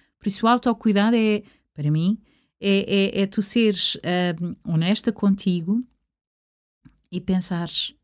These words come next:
fazeres esta, não é? Esta pergunta a ti própria de pensares o que é que, o que é que honra, o que é que honra a Célia, não é? Eu pensar para mim, o que é que me honra? O que é que me faz bem?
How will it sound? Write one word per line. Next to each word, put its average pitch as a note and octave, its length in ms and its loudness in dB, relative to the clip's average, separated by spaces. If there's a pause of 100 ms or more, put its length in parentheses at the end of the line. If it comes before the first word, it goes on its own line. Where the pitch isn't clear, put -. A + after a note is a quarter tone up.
fazeres F#3+ 480 -2
esta, F3+ 680 -4 (720)
não E3 120 -4
é? F#3 240 0
Esta F3 220 -2
pergunta G3+ 480 2
a G3 40 0
ti G3 120 0
própria G3 420 0
de F#3+ 160 -6 (160)
pensares F3+ 540 -4 (120)
o - 80 -14 (140)
que - 140 -2
é B3 60 -2
que, - 80 -20 (640)
o G3 80 -16
que G3 160 -2
é - 20 -2
que - 140 -14 (120)
honra, A3 640 0 (400)
o - 60 -20
que D4 60 -4
é - 20 -4
que - 180 -10
honra B3+ 300 2
a G3 60 -2
Célia, D#3 680 -4 (260)
não E3+ 80 -12
é? G3+ 240 -4
Eu A#3 180 0
pensar A3 360 -2
para G3+ 140 -4
mim, F3+ 160 0
o F3 60 -4
que B3+ 120 -4
é B3+ 40 -2
que - 160 -2
me A3 200 4
honra? E3+ 560 -6 (1160)
O F3 80 -18
que - 200 -2
é B3 40 -2
que - 160 -2
me G#3+ 80 2
faz A3 380 -4
bem? D#3+ 420 -2